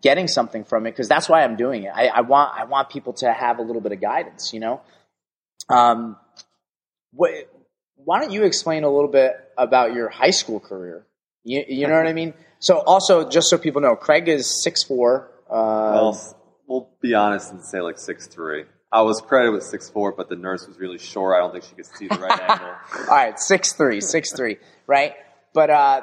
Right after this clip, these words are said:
Speaker 1: maybe you wanna tell people how tall you were in high school, how you ended up to become a pole vaulter, and then how you got taught to pole vault.
Speaker 2: Yeah, okay, well, let me just start by saying, like, I wasn't gonna be a pole vaulter in high school. Uh,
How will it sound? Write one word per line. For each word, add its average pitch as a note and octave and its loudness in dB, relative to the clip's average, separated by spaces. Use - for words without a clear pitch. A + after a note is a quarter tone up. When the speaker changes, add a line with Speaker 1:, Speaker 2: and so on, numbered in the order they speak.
Speaker 1:
maybe E3+ -2
you F#3 -4
wanna F3 -2
tell E3 2
people C#3+ 0
how D3 2
tall D3+ 2
you D3+ -4
were C3+ 0
in A#2+ -4
high C#3+ 0
school, A#2+ 0
how B2 2
you B2 -2
ended B2+ -4
up C3 -2
to C#3 -10
become A#2+ -4
a A#2+ -2
pole D3 2
vaulter, A#2+ 0
and A#2 2
then A#2 0
how D3+ 0
you D#3+ -2
got C3+ 0
taught D3 2
to B2 -12
pole G2+ -10
vault. F#2+ -2
Speaker 2:
Yeah, A2 -12
okay, B2+ 2
well, A#2 2
let D#3 2
me F3 -2
just E3 -2
start C#3+ 0
by C3 -2
saying, B2+ -6
like, A2 0
I G#2 6
wasn't B2+ 4
gonna B2 -2
be A2+ -2
a A2 -2
pole G2 -4
vaulter F#2 0
in E2+ -10
high E2+ -8
school. C#2+ -18
Uh, F#2 2